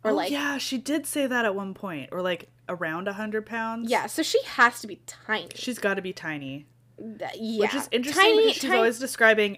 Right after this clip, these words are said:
Speaker 2: Alice as tiny too, so I guess they're just, like, two tiny queens.
Speaker 1: Oh my god, two little pixie friends. Oh, that's so cute.
Speaker 2: Oh my god, pixie
Speaker 1: <laughs>
Speaker 2: girlfriends.
Speaker 1: Two girlfriends. That's adorable. I love that for
Speaker 2: This
Speaker 1: them.
Speaker 2: series would be better if Bella dated Alice and <laughs> Edward dated Jacob.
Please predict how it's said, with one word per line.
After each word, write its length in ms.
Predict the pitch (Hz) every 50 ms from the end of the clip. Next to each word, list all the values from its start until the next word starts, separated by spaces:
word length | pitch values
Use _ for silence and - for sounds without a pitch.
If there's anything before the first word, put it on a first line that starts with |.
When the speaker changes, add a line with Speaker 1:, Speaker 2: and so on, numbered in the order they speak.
| - -
Speaker 2:
Alice 400 | 165 175 185 202 233 240 - 277
as 120 | 254 -
tiny 360 | - - 262 254 247 247 247
too, 400 | 247 - - 180 175 214 269 311
so 120 | - - 214
I 40 |
guess 160 | 208 226 220 -
they're 100 | 294 294
just, 220 | 311 339 - -
like, 200 | 359 349 - - -
two 240 | - - 220 214 220
tiny 300 | - - 185 185 190 175
queens. 240 | - - 151 139 269
Speaker 1:
Oh 60 | 277
my 100 | 277 277
god, 180 | 262 262 254 240
two 120 | - 311
little 240 | 302 320 349 311 294
pixie 360 | - - 302 277 - - 269
friends. 440 | 269 - 247 214 185 160 170 208 - -
Oh, 140 | 233 220
that's 180 | 214 208 208 -
so 100 | - 214
cute. 80 | 208 -
Speaker 2:
Oh 80 | 214 233
my 120 | 320 427
god, 300 | 427 240 220 208 185 175
pixie 420 | 269 302 339 370 381 370 330 285 294
Speaker 1:
<laughs> 40 | 320
Speaker 2:
girlfriends. 840 | 220 247 320 403 311 240 208 190 175 165 160 170 185 - - - - - - -
Speaker 1:
Two 120 | - 302
girlfriends. 1200 | 285 349 339 349 - 320 311 320 311 294 285 277 269 262 247 240 233 220 208 208 196 196 208 -
That's 240 | - 202 202 196 -
adorable. 640 | 220 - - - - - - 233 - - - 233 240 - _
I 100 | 233 233 220
love 200 | 208 202 190 214
that 200 | - - - -
for 80 | -
Speaker 2:
This 120 | 214 247 -
Speaker 1:
them. 80 | -
Speaker 2:
series 260 | 240 214 214 240 262 311
would 60 | 320
be 60 | 339
better 320 | 302 294 247 226 240 247 233 208
if 200 | - 214 214 -
Bella 200 | 196 190 202 208
dated 280 | 220 226 233 247 240 -
Alice 480 | - 185 175 175 175 185 185 - - -
and 280 | - 185 180 185 190 202 -
<laughs> 40 | -
Edward 320 | 226 - - 214 220 214
dated 300 | - 208 196 196 202 -
Jacob. 420 | - 160 139 135 127 113 120 175